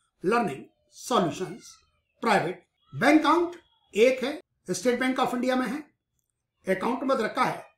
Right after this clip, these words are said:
आईएफएससी कोड रखा है और ये सेविंग बैंक अकाउंट है और इसमें ही इनको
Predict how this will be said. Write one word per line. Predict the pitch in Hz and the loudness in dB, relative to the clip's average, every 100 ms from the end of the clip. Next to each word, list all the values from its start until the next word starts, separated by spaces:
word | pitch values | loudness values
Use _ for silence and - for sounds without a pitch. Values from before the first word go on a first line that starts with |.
| _ | _
आईएफएससी | 190 170 - 202 | -4 -4 -4 -4
कोड | 220 220 | -2 -2
रखा | 180 - | -4 -6
है | - - - _ _ _ _ | -8 -10 -20 _ _ _ _
और | 170 170 | -4 2
ये | 175 180 - | 2 2 -6
सेविंग | - 226 214 262 285 - | -4 -2 0 -4 -8 -6
बैंक | 175 175 | -4 -4
अकाउंट | 180 208 254 | -4 -4 -4
है | - - - _ _ - - | -6 -16 -20 _ _ -20 -6
और | 190 208 208 196 | 0 0 -2 -6
इसमें | 196 285 302 | -2 0 6
ही | 370 - - _ _ _ _ _ _ _ _ - | 6 6 -2 _ _ _ _ _ _ _ _ -4
इनको | 247 254 165 | -4 0 -2